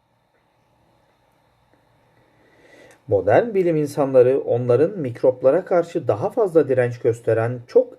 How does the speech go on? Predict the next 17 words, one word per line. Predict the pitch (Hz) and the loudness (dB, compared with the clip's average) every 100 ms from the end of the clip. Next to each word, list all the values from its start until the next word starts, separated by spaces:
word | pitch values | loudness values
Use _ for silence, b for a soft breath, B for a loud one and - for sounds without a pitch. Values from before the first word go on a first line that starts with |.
| - | -8
ender | 131 127 113 147 208 | -6 -4 -2 -2 0
bir | 180 | -4
genetik | 160 131 131 127 185 - | -2 -4 -4 -6 -12 -6
birleşimle | 131 127 120 185 147 | -2 -4 -4 -6 -6
korunduklarına | 120 127 120 117 113 120 113 113 | -2 -2 0 -2 -2 2 2 0
inanıyorlar. | 113 104 101 101 101 101 101 - _ _ _ _ _ _ _ _ _ _ _ _ _ b b b b b b b b b b 123 | -4 -4 -4 -2 -2 -2 -8 -10 _ _ _ _ _ _ _ _ _ _ _ _ _ b b b b b b b b b b -2
Bu | 113 - - _ _ _ _ _ _ - | 0 -2 -10 _ _ _ _ _ _ -4
kurbanların | 135 120 120 117 117 143 | -2 2 0 2 -2 -2
yüzde | 123 165 214 190 | -6 -6 0 0
beşinin | 127 123 113 | 0 -4 -8
salgından | 110 110 104 101 107 107 | -6 -2 -2 -4 -6 -6
sağ | 110 131 156 156 | -4 -2 -4 -4
kurtarılması | 170 175 165 156 156 156 123 | -6 2 2 2 -4 -6 -4
ve | 104 110 | -4 -2
bir | 160 - | -6 -6
kısmının | 180 - 160 147 135 | -12 -6 -6 -2 0
da | 135 139 | 0 -2